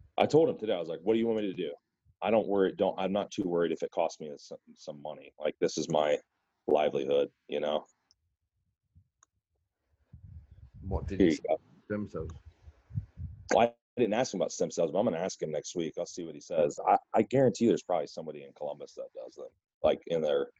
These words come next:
Speaker 2: There has
Speaker 1: the,
Speaker 2: to be.
Speaker 1: yeah, yeah, I bet you there is. Um, okay. They had one of these. It's, yeah, it's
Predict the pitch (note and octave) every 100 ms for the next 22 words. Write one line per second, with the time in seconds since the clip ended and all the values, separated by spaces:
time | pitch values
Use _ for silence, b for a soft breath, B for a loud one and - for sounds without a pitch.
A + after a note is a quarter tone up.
0 | _ _ - A#2+ D3+ D3 C3+ C#3 - _
1 | - - - - - _ _ E2 B1+ -
2 | - - _ - D#2 D2 C#2 C2+ C2+ D2
3 | C#2 - _ _ _ _ _ _ - E2
4 | E2+ E2+ - - - E2 D2+ - _ _
5 | _ _ _ _ _ _ _ _ _ _
6 | _ _ _ _ _ _ _ _ _ -
7 | - G#2+ C#3+ E3+ D3+ B2 G2 F#2 F2+ E2+
8 | - F#2+ - - A#2+ C3 F2+ -